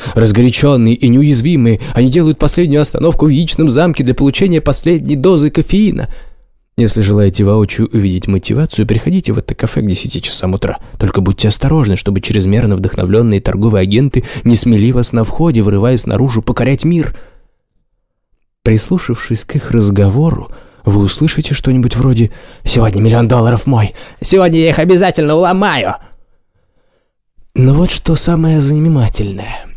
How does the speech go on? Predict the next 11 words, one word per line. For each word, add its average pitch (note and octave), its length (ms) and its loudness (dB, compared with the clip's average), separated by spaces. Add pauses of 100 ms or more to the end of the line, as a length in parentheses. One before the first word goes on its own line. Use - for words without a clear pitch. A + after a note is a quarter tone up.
(140)
В - 120 -8
том F#3+ 180 4
же D#3+ 60 2
торговом E3 420 2
центре F#3 380 0
располагается D#3 580 0
ресторанчик E3 540 0
под C3+ 100 -2
названием C#3+ 640 2
«Сухой D3 440 -2
Дог». - 440 -8